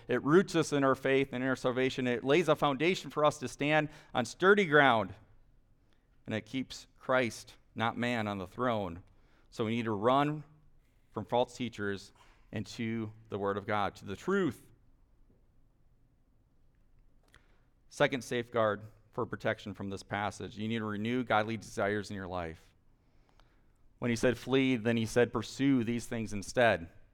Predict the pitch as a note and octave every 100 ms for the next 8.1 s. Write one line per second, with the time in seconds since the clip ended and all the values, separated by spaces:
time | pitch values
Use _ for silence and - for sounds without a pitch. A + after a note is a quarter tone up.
0 | _ _ _ _ _ _ _ _ _ _
1 | _ _ _ _ _ _ _ _ _ _
2 | _ _ _ _ _ _ _ _ _ -
3 | _ _ _ _ - - - - G#2+ A2
4 | A#2+ - C#3+ B2+ A#2+ B2+ C#3+ C#3+ A#2+ -
5 | G#2+ - - - B2 B2+ B2 A2+ G#2+ F#2
6 | - C3 C3 G#2+ - - _ - A2+ C3
7 | A#2+ G2 - B2 C3 A#2+ A2+ - G#2 G2